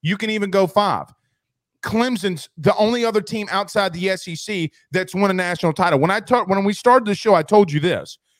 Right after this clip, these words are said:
We have to put more emphasis on winning national titles. Joe, at any given year,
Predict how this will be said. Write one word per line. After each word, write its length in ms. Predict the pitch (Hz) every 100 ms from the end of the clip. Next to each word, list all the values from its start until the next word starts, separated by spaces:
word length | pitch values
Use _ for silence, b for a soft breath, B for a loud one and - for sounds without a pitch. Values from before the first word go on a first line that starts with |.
| _ _
We 400 | 131 151 226 277
have 240 | 233 233
to 100 | 240
put 280 | 202 214 220
more 280 | 170 190 - 196
emphasis 680 | 190 196 180 - 147 - _ _ _ 185
on 400 | 185 190 180 160
winning 280 | 202 214
national 460 | 202 190 185 180 170
titles. 640 | - 165 135 - - - _ _ _ _ _ _ -
Joe, 220 | 135 220
at 160 | 196 196 -
any 260 | 240 302
given 400 | 208 240 220 190
year, 440 | 175 202 147 147